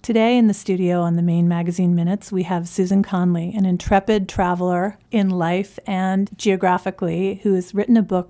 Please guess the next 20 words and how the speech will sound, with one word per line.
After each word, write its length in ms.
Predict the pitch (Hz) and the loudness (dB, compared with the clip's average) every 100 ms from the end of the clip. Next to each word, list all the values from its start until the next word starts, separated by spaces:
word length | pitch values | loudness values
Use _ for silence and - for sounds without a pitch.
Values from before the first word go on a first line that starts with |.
| - | -8
called 280 | - 175 170 | -4 -4 -4
The 60 | |
Foremost 720 | 175 208 214 208 190 180 - | -4 0 2 2 0 -4 -12
Good 220 | - 180 175 | -6 -6 -6
Fortune, 720 | - 180 175 - 175 175 202 | -8 -6 -6 -6 -4 -4 -6
a 80 | 214 | 0
memoir 500 | 196 196 208 180 170 | 2 4 4 2 0
about 280 | 175 170 170 | -2 -4 -4
her 140 | 180 | -4
experience 840 | 165 - - 190 190 170 165 - - - - - | -6 -8 -6 -4 -2 -2 -4 -8 -16 -18 -20 -6
moving 300 | 208 208 220 | 0 2 4
her 120 | 202 | 2
family 380 | 190 196 180 175 | 0 -2 0 0
to 100 | 175 | -2
China 640 | 175 - 208 196 180 180 190 _ - - | -6 -2 0 0 -2 -4 -8 _ -20 -6
in 120 | 220 | -2
two 140 | 180 208 | 0 0
thousand 360 | 202 180 202 | 0 0 0
and 140 | 202 190 | 0 0
nine 460 | 170 165 165 175 | 0 -2 -4 -6